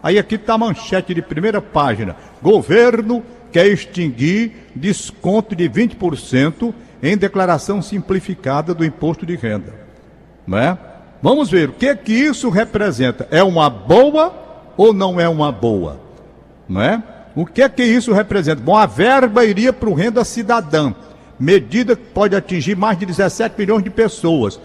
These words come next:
Bom, então vamos analisar, ver o que é que vem. A declaração simplificada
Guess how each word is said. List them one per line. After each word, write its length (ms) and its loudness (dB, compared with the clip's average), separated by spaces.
Bom, 380 -2
então 300 -2
vamos 280 0
analisar, 1200 -4
ver 240 2
o 100 4
que 120 -2
é 60 -2
que 160 -2
vem. 400 0
A 140 0
declaração 500 0
simplificada 1000 -4